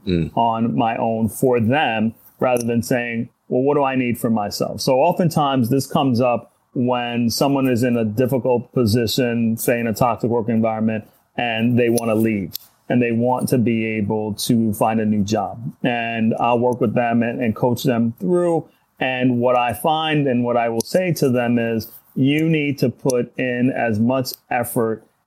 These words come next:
Speaker 2: in this job search for yourself as you're putting in your effort
Speaker 1: Mm.
Speaker 2: for this current role
Speaker 1: Mm.
Speaker 2: in which you're not happy."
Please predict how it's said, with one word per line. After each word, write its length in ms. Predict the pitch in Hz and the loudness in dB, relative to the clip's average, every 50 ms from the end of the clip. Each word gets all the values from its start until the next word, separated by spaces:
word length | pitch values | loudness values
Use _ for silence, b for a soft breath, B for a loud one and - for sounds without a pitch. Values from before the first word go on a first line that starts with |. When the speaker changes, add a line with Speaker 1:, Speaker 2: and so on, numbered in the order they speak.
| _ _ | _ _
Speaker 2:
in 180 | - 131 131 123 | -2 0 2 2
this 240 | 120 120 107 - | 2 2 0 0
job 340 | - - 127 123 127 127 120 | 0 2 2 2 2 0 0
search 260 | - - 120 110 101 | 0 0 0 0 0
for 120 | - - 120 | -2 -2 -2
yourself 560 | 113 113 110 104 - - 147 139 127 120 - - | -2 -2 -2 -2 0 0 2 2 0 0 -2 -4
as 200 | - 117 113 104 | -4 -2 0 0
you're 80 | 120 107 | -2 -2
putting 360 | - - 151 135 127 120 120 | -2 -2 -2 0 0 0 -2
in 360 | 120 120 113 117 117 - - | -2 -2 0 0 -2 0 0
your 240 | 139 117 117 120 - | -2 -2 -2 -2 -2
effort 300 | 127 117 113 117 147 170 | -4 -2 0 2 2 2
Speaker 1:
Mm. 120 | 180 175 - | 2 0 0
Speaker 2:
for 100 | 127 117 | 0 0
this 220 | 107 113 107 101 - | 2 0 0 -2 -2
current 420 | - 165 160 156 131 120 113 110 | -4 -2 -2 0 0 0 0 0
role 240 | 113 131 147 147 147 | 2 4 4 4 4
Speaker 1:
Mm. 260 | 139 120 90 78 73 - _ _ _ | 2 0 -2 -4 -6 -10 _ _ _
Speaker 2:
in 160 | - 131 131 127 | -2 0 0 2
which 180 | 131 123 - - | 0 0 0 0
you're 100 | 131 127 | 0 0
not 200 | 131 127 - - | 0 0 -2 -2
happy." 480 | - 127 117 110 110 - - 113 - | -2 -2 -2 -2 -4 -4 -6 -8 -8